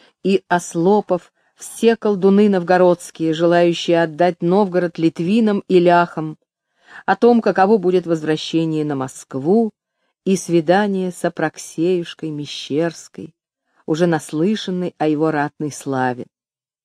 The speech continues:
В таких сладких грёзах Костя не заметил, как уснул,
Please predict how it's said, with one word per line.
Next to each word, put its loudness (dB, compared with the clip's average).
В -20
таких 4
сладких 2
грёзах 4
Костя -4
не 0
заметил, -2
как -6
уснул, -6